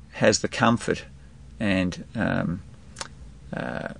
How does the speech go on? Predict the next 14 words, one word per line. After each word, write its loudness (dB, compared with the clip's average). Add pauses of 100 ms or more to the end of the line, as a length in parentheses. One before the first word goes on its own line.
(220)
elements 8
of -6
furniture, 2 (520)
uh, -10 (100)
and 2
fittings 2
that 2
are 4
like 4
a 0
house -4
is 0
very 4
consistent 0